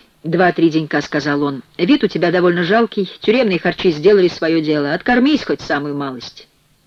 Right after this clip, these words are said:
Селенка тебе еще, ох, как понадобится. Ведь опять уходишь в плавание.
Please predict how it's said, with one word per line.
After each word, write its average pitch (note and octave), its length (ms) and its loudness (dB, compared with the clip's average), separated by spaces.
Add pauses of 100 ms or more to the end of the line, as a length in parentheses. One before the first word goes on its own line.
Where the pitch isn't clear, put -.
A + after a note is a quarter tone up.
(160)
Селенка A3+ 480 4
тебе E3 240 0
еще, D#3 320 0
ох, A3 300 -2
как - 220 -10
понадобится. C3 680 -10 (720)
Ведь C#3 160 -6
опять F#3+ 380 2
уходишь B2+ 340 -6
в - 120 -14
плавание. A2+ 580 -16